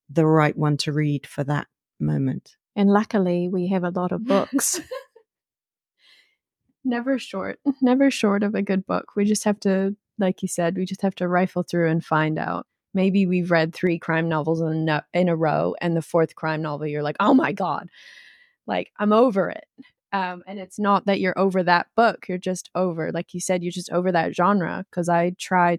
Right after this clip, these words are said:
Speaker 3: to s-, kind of switch between, like, I'll read a children's book in between to kind of, like, refresh. And then if I read, like, two sci-fis, I'm like, "Okay, Nat, I'm sick of sci-fi. I want to read a crime, or I've read three crimes and I want to read a romance."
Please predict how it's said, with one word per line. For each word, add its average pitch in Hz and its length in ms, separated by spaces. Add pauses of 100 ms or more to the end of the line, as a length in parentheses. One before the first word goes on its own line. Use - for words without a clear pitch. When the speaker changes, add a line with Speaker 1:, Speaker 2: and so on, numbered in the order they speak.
Speaker 3:
to 175 240
s-, - 120
kind 170 220
of 165 80
switch - 380
between, 165 380
like, 165 440 (380)
I'll 175 220
read 170 160
a 175 40
children's 208 440
book - 380 (220)
in 196 160
between 190 440
to 180 120
kind 175 240
of, 165 120
like, - 240
refresh. - 360
And 180 120
then 185 100
if 180 140
I 175 60
read, 175 300
like, 165 220
two 180 140
sci-fis, 185 600
I'm 170 80
like, 160 140
"Okay, 165 320
Nat, 156 240 (140)
I'm 165 240
sick - 340
of 170 80
sci-fi. 160 520 (600)
I 175 100
want 165 260
to 165 80
read 156 300 (100)
a 180 80
crime, - 460 (340)
or 147 100
I've 151 80
read 156 220
three 170 180
crimes 170 440
and 156 100
I 156 40
want 160 160
to 151 80
read 156 260
a 170 80
romance." 175 720